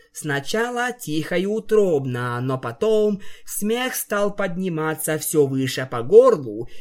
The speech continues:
и вырвался громким раскатистым хохотом. За этим беззлобным смехом скрывались отчаяние и невыплаканные слёзы.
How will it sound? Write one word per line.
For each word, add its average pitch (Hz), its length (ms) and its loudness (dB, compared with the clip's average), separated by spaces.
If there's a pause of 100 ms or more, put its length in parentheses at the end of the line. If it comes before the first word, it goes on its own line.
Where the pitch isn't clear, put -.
и 202 140 0
вырвался 285 720 0
громким 220 840 4
раскатистым 185 1040 -2
хохотом. 117 920 -2 (380)
За 165 120 4
этим 277 640 -2
беззлобным 147 960 4
смехом 196 640 -4
скрывались 269 840 -2
отчаяние 214 1160 -4 (280)
и 254 100 -2
невыплаканные 175 920 0
слёзы. 127 840 0